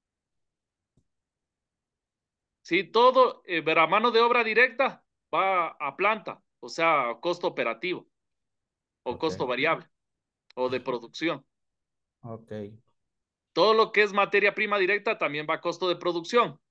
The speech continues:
Speaker 1: Todo lo que es empaque es costo indirecto de fabricación,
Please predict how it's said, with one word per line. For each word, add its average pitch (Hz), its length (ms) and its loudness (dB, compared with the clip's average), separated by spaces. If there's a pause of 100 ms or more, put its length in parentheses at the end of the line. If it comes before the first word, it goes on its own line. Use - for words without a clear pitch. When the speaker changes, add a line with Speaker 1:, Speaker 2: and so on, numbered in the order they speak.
(1800)
Speaker 1:
Todo 233 320 4
lo 214 180 -2
que 208 220 4
es 185 260 -4
empaque 202 600 0 (100)
es 180 140 -10
costo 196 260 -2
indirecto 185 380 0
de 175 40 -6
fabricación, 170 880 0